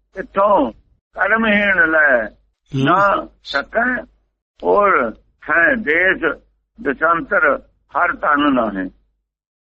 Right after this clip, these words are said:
ਕਰਮਹੀਣ ਉੱਥੋਂ ਲੈ ਨਹੀਂ ਸਕਦੇ, ਜਿੱਥੋਂ ਉਹ ਲੈ ਲੈਂਦੇ ਨੇ, ਹੋਰ ਦੇਸ ਦਸ਼ਾਂਤਰਾਂ ਦੇ ਵਿੱਚ ਧਨ ਹੈ ਉਹ ਨਹੀਂ।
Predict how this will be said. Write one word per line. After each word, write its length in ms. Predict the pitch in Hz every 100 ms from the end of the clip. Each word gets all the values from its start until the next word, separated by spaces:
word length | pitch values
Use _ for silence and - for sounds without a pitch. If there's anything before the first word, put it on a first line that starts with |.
| _ _ _
ਕਰਮਹੀਣ 640 | - 175 208 220 220 226 226
ਉੱਥੋਂ 320 | 220 214 214
ਲੈ 180 | 170 160
ਨਹੀਂ 180 | 170 190
ਸਕਦੇ, 400 | 165 185 196 208
ਜਿੱਥੋਂ 300 | 190 175 202
ਉਹ 80 | 214
ਲੈ 160 | 196
ਲੈਂਦੇ 320 | 190 196 202 214
ਨੇ, 120 | 220
ਹੋਰ 300 | 180 202 202
ਦੇਸ 280 | 190 208 170
ਦਸ਼ਾਂਤਰਾਂ 680 | 185 170 175 170 185 180
ਦੇ 120 | 175
ਵਿੱਚ 240 | 170 165 151
ਧਨ 300 | 143 135 127
ਹੈ 200 | 110 104
ਉਹ 100 | 98
ਨਹੀਂ। 200 | 98